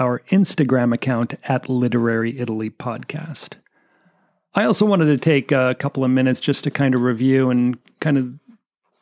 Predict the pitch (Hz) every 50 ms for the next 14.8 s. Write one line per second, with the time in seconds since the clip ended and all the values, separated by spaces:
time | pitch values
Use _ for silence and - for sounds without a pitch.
0 | _ _ _ _ _ _ - 165 156 - - 147 139 131 123 123 127 127 123 123
1 | 123 - - 175 180 - - 147 139 - 135 135 - - 117 - - 135 123 120
2 | 123 131 - - - 147 139 135 135 131 131 135 131 139 - _ - 170 185 208
3 | 180 160 202 185 - - - 175 196 202 - - 180 170 - 165 151 123 - 156
4 | 131 120 131 - - 185 156 - - - - - _ 165 160 160 _ - - -
5 | _ _ - - 135 123 123 123 120 127 131 143 170 185 175 - - - - -
6 | - - _ _ _ _ _ _ _ _ - 147 127 135 156 151 147 - - 156
7 | 147 - - - 185 208 - 202 160 151 147 143 139 135 - - - 139 127 -
8 | - - 160 165 147 - 147 135 - - 143 127 127 123 117 113 110 - - -
9 | - 143 139 135 131 127 123 - - 135 127 131 127 123 123 120 - 131 131 143
10 | 160 151 113 - - - - - - - 127 127 127 - 127 127 131 - - -
11 | - - - 143 135 117 147 139 135 - _ - - 165 165 - - - 165 160
12 | - - 170 165 180 220 226 170 123 - 120 113 113 113 113 113 113 113 123 117
13 | 110 110 117 - _ _ _ _ _ _ - 135 131 131 - 131 - 151 139 123
14 | 123 120 123 113 127 127 135 151 156 139 113 101 101 104 107